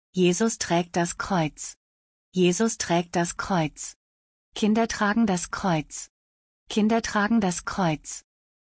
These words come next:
Jesus wird gekreuzigt. Tod Jesus. Jesus im Grab. Frauen am leeren Grab.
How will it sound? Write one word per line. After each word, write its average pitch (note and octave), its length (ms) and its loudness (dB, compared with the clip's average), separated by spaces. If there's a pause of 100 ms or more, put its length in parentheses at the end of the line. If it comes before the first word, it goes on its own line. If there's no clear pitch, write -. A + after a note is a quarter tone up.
(180)
Jesus F3+ 480 2
wird A3 200 -2
gekreuzigt. D#3+ 1000 -4 (580)
Tod G3 280 -2
Jesus. E3+ 600 0 (580)
Jesus F#3 440 2
im E3 220 0
Grab. D#3 400 -2 (600)
Frauen F#3 480 0
am F3+ 140 4
leeren G#3+ 440 4
Grab. D#3 400 -2